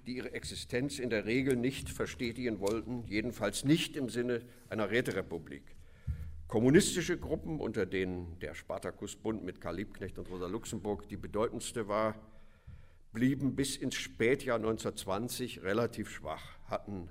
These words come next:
auch in den Räten wenig Einfluss. Allerdings entwickelte sich die U S P D im Lauf des Jahres neunzehnhundertneunzehn, während sie gleichzeitig immer stärker wurde, deutlich nach links.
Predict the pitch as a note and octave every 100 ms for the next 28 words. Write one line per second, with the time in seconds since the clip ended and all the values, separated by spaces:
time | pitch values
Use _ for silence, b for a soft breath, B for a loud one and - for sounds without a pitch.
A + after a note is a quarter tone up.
0 | - G2 A#2+ - B2 G#2 G2 G2 B2 B2+
1 | G2+ G#2 G2+ - F#2+ - D#2+ - - -
2 | - - A2 A2+ F3 D#3+ C3+ C3 C3+ A2+
3 | G2+ A2 - G2+ D3+ D#3+ C#3 G#2 - F2
4 | D#2 E2+ A#2+ - B B - G#2 F#2+ -
5 | A#2+ - F#2 G2+ G2+ A2+ F#2+ F#2 F2+ F#2
6 | B2+ C#3+ A#2 A#2+ B2 G#2+ G#2+ F2+ C#3 -
7 | B2+ A2+ G2+ B2 G2+ - F#2+ B2 A#2+ A#2
8 | A2 G#2 G#2+ B2 A2 - G2+ F2+ G2+ -